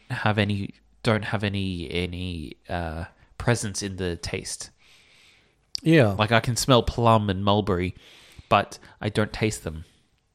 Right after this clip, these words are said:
Speaker 1: I just taste, like, tea and, oh,
Speaker 2: Yeah.
Speaker 1: just, like, old,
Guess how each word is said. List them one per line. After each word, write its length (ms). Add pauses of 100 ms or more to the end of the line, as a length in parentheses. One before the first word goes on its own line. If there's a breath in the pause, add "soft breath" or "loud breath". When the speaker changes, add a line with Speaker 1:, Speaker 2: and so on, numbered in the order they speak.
(800 loud breath)
Speaker 1:
I 60
just 240
taste, 540 (600 soft breath)
like, 240
tea 560 (220)
and, 400 (400 soft breath)
oh, 80
Speaker 2:
Yeah. 100
Speaker 1:
just, 220 (320 loud breath)
like, 340
old, 460